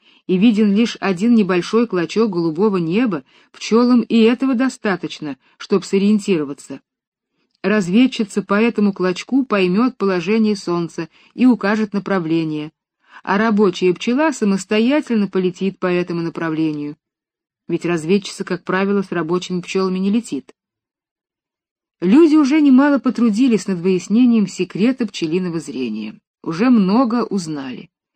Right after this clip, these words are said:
Но до окончательной победы ещё далеко. Например, узнав, как пчела распознаёт направление с помощью поляризованного света, надо ещё выяснить, как она определяет время. Солнце-то движется,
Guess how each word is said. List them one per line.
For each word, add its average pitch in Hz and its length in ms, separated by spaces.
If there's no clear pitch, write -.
Но 190 120
до 185 120
окончательной 240 760
победы 190 460
ещё 160 380
далеко. 143 520
Например, 196 460
узнав, 196 460
как 208 260
пчела 196 540
распознаёт 180 720
направление 180 640
с - 80
помощью 170 440
поляризованного 165 720
света, 165 540
надо 170 240
ещё 226 280
выяснить, 220 540
как 220 220
она 208 220
определяет 208 640
время. 190 480
Солнце-то 185 640
движется, 185 720